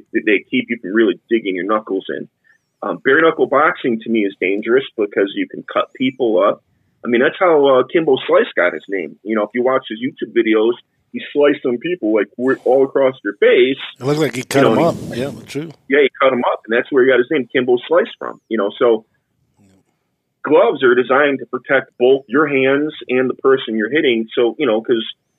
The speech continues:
Speaker 1: you know, you can break your knuckles, you can break your hands. You know, bare knuckle, you're not wrapping your wrist. You know, it's just, it, it's just a glorified street fight.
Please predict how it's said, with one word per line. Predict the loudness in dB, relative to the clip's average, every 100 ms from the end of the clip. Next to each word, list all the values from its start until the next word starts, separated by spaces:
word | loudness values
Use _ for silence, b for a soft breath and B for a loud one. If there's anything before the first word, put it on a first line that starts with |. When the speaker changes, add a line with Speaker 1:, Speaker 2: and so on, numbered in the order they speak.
| _ _ _ _ _ _ _ _ _ _ -8
Speaker 1:
you | -4
know, | -4
you |
can | -4
break | -2 -2 0
your | -4
knuckles, | -4 -2 -2 -4
you |
can | -6
break | -2 -2
your | -2
hands. | -2 0 0 0 -2
You | -2
know, | -2
bare | 0
knuckle, | 2 0 0
you're | -2
not | 0
wrapping | 0 0 -4
your | -4
wrist. | 0 0 0 -6 -20 _
You | -10
know, | -4 -4
it's | -6
just, | -14 -20 _ _ _ _ _ _
it, | -18 -18 _
it's | -14 -12
just | -14 -12
a | -14 -10
glorified | 0 0 2 -2 -6
street | -6 -8 -8
fight. | -6 -6